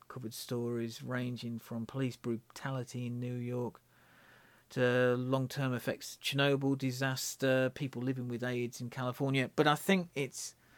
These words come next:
probably his work from nineteen sixty-eight on the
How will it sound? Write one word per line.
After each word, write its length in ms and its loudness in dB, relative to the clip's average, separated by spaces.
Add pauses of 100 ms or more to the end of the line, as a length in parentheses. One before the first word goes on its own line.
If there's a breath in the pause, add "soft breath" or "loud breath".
(260 soft breath)
probably 640 8
his 260 0
work 220 4
from 160 -4
nineteen 340 0
sixty-eight 600 0
on 200 -2
the 320 0